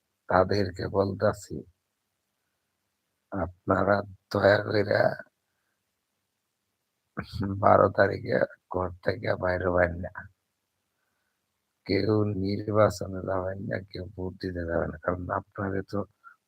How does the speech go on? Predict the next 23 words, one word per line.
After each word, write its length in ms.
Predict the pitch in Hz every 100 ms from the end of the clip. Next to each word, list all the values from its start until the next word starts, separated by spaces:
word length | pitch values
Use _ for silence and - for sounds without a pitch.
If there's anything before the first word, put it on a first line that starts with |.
| -
ব্যালট 240 | 104 107 -
পেপার 300 | 110 104 107
নাই, 260 | 101 90 87 87 - -
নৌকা 360 | 139 101 - 104
মার্কা 340 | 98 85 87 92
নাই, 180 | 87 85 -
কিভাবে 400 | 101 98 90 87
যাবেন? 340 | 85 87 82 - _ _ _ _ _ _ _ _ _ _ _ _ _ _ _ _ _ _ -
আমাদের 420 | 92 98 98 104 98
জননেত্রী 680 | 98 98 98 95 87 98 92
শেখ 220 | 85 87
হাসিনা 360 | 95 92 98 98 95
বলছে, 400 | 101 98 - 110 113 127 _ _ _ _ _ _ _ _ _ _ _ _ -
যারা 280 | 92 92 95 95
নৌকা 460 | 101 104 101 110 107
মার্কা 320 | 104 98 101
ভোটার, 420 | 95 92 - 101 -
তারা 240 | - 92 92 90
কোন 220 | _ 101 87
সময় 400 | - 107 107 101 92 - - _ _ _
বারো 420 | - 120 123 110 101
তারিখে 340 | 98 98 104 98
ঘর 200 | 92